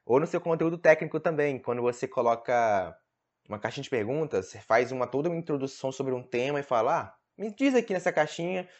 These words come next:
sua opinião sobre a res-, a respeito." Ou "Me diz aqui no direct sua espi-, sua opinião a respeito." Geralmente, quem tá começando,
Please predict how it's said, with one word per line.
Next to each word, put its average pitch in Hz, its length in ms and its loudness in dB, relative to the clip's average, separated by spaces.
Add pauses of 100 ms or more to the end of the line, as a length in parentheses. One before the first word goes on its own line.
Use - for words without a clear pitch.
sua - 180 2
opinião 147 320 -2
sobre 127 200 -6
a 131 40 -4
res-, 131 180 -12
a - 40 -4
respeito." 120 600 -6 (300)
Ou 139 80 -10
"Me 165 100 -2
diz 190 160 -4
aqui 254 160 0
no 214 80 -2
direct 170 380 -2
sua 175 80 -8
espi-, 147 340 -6
sua - 140 -6
opinião 131 300 -4
a 131 40 -6
respeito." 117 520 -8 (360)
Geralmente, 156 640 2
quem 117 140 -12
tá 113 100 -2
começando, 98 640 -6